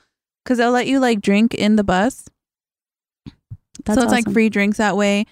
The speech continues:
Speaker 1: And when we did it before, they would give you a free drink ticket and, like, fast pass into whatever clubs, like, we were going to. And we went to nice ones.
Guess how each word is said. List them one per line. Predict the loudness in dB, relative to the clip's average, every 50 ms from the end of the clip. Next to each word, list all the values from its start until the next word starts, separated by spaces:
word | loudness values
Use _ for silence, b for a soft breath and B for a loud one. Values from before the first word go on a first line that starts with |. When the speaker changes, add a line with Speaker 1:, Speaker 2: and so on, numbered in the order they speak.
| _ _ _ _ _
Speaker 1:
And | -4 0 2 4 4
when | 4 4 4
we | 4 4
did | 2 2 2 2
it | 0 0
before, | 0 0 0 2 2 2 2 2 2
they | 2 2 0
would | 0 0 0 0
give | 0 0 2
you | 2 2 2
a | 2 0
free | -2 -2 _ 0 2 2 2 0 0 -2
drink | -2 0 0 0 0 -2 -6 -4
ticket | -2 -2 -2 0 0 0 0 0 -2 -2
and, | -2 0 2 2 2 2 2 0 0 0
like, | 0 0 0 0 -2 -2
fast | -2 0 0 0 0 -2 -2
pass | 0 0 2 2 0 0
into | -2 -2 -2 0 0 0 2 2 2
whatever | 2 2 2 0 0 -2
clubs, | -4 -4 -2 -2 -2 -2 -2 -4 -4
like, | -4 -4 -2
we | -2 -2 -2
were | -2
going | -2 -4 -4 -2 -2 -4
to. | -4 -2 -2 0
And | 0 0
we | 2 2
went | 0 0 0
to | 0 0
nice | 0 0 -2 -4 -4
ones. | -4 -4 -4 -4 -6 -8 -12